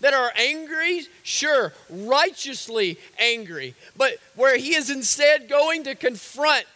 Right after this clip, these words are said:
his people, going to confront the people of God to where he can say things that are devastating, saying things that are true so that they might hear the truth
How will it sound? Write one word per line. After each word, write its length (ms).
his 240
people, 560
going 280
to 100
confront 680
the 120
people 500
of 140
God 420
to 80
where 140
he 240
can 200
say 380
things 360
that 120
are 200
devastating, 920
saying 440
things 500
that 140
are 200
true 720
so 180
that 160
they 140
might 300
hear 440
the 140
truth 540